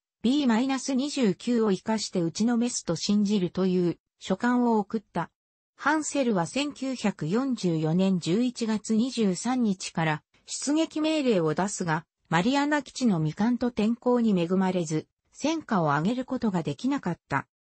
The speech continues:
アーノルドは中国からのビー二十九の爆撃をやめさせてその部隊を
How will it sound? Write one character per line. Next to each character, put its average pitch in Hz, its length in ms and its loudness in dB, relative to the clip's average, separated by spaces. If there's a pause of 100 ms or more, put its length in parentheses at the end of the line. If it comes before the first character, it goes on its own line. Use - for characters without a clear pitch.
ア 254 220 2
ー - 40 -2
ノ 330 160 0
ル 294 100 0
ド 220 120 2
は 170 120 0
中 320 260 0
国 269 140 2
か - 260 -6
ら 202 100 0
の 165 160 0
ビ 262 220 0
ー 240 40 4
二 226 140 4
十 202 220 2
九 240 240 -2
の 190 140 2
爆 175 300 -2
撃 190 300 0
を 170 180 0 (240)
や 185 120 4
め 254 140 2
さ 294 160 -4
せ 247 120 -2
て 190 140 -4
そ 180 180 0
の 226 140 2
部 247 100 -4
隊 208 280 0
を 165 180 -2